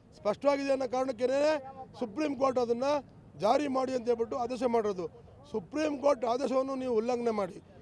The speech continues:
ನಿಮಗೆ ಉಸಿರು ಕೊಟ್ಟಂಥ, ಜೀವದಾನ ಕೊಟ್ಟಂಥ, ನಿಮಗೆ ಕೂತ್ಕೊಳ್ಳೋಕೆ ಚೇರ್ ಕೊಟ್ಟಂಥ ಈ ಮಾದಿಗ ಸಮುದಾಯಕ್ಕೆ ನೀವು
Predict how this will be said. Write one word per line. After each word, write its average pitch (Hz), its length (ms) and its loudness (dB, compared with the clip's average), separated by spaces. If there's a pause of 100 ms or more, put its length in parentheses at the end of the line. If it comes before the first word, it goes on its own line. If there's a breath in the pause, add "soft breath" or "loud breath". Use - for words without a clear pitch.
(180)
ನಿಮಗೆ 285 300 2
ಉಸಿರು 277 320 2
ಕೊಟ್ಟಂಥ, 269 360 0 (180)
ಜೀವದಾನ 269 400 0
ಕೊಟ್ಟಂಥ, 247 380 -2 (420 loud breath)
ನಿಮಗೆ 269 280 0
ಕೂತ್ಕೊಳ್ಳೋಕೆ 262 420 -2
ಚೇರ್ 269 200 0
ಕೊಟ್ಟಂಥ 254 280 -2
ಈ 254 140 0
ಮಾದಿಗ 233 320 -2
ಸಮುದಾಯಕ್ಕೆ 240 540 0
ನೀವು 233 260 2